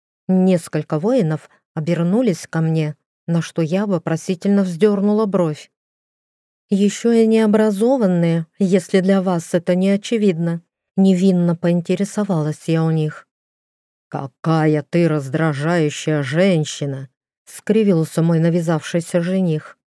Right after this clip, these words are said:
"Я принадлежу роду Тосни и не позволю втаптывать себя в грязь". "Не понимаешь, в каком положении находишься?"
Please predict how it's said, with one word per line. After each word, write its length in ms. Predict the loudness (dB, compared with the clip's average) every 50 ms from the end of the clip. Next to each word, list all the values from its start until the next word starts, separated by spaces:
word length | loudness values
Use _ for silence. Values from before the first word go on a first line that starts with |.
| _ _ _ _ _ _ _ _ _ _ _ _
"Я 240 | -6 -2 0 0 0
принадлежу 800 | 0 0 0 0 0 0 2 2 2 2 2 2 2 2 4 4
роду 340 | 4 2 2 2 2 0 0
Тосни 540 | 0 0 0 0 -2 -4 -4 -4 -4 -6 _ _ _ _ _ _
и 100 | 0 2
не 100 | 2 2
позволю 580 | 0 0 -2 -2 -2 0 2 2 2 2 0 -2
втаптывать 600 | -4 -4 -4 -4 -4 -4 _ -4 -2 -2 -4 -6
себя 320 | -8 -6 -4 -2 0 -2
в 100 | -2 -2
грязь". 460 | -2 -2 0 0 -2 -4 -6 -10 -18 _ _ _ _ _ _ _ _ _ _ _ _ _ _ _ _ _ _ _
"Не 200 | -2 0 0 0
понимаешь, 680 | 0 2 2 2 4 4 4 2 2 0 -2 -4 -6 -12
в 40 | _
каком 340 | -4 -4 -2 0 0 0 0
положении 600 | 0 0 0 0 0 -2 -2 -2 0 0 0 2
находишься?" 840 | 2 2 0 0 0 -2 -2 -2 -2 -6 -8 -10 -12 -10 -12 -12